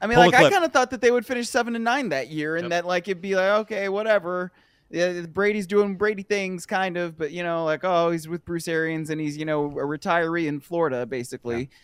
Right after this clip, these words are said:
Speaker 1: But no, and they won the Super Bowl, right? And they were actually, you know, ended up pretty good. So, like, the, the, the idea of week one on Monday Night Football, just because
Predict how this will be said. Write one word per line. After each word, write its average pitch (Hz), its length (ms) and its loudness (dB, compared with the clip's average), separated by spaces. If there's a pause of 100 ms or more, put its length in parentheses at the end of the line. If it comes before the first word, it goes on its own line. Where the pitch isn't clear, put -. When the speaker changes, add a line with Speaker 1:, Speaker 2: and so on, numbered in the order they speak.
(200)
Speaker 1:
But 160 220 0
no, 262 200 6
and 180 140 0
they 202 60 4
won 208 160 0
the 190 60 -6
Super 180 220 -6
Bowl, 101 220 -4
right? 170 160 4
And 180 120 -2
they 196 80 0
were 196 80 2
actually, 190 480 -2 (100)
you 208 100 -10
know, 208 160 -6
ended 202 220 -4
up - 120 -6
pretty 202 160 -8
good. 214 200 0
So, 190 160 -10
like, 202 160 2 (420)
the, 214 140 4
the, 220 260 0 (340)
the 233 160 4
idea 254 460 4
of 196 320 6 (200)
week 240 320 0
one 151 580 2 (200)
on 170 140 0
Monday 196 300 4
Night 185 200 0
Football, 135 420 -2
just 160 200 -8
because 175 480 -2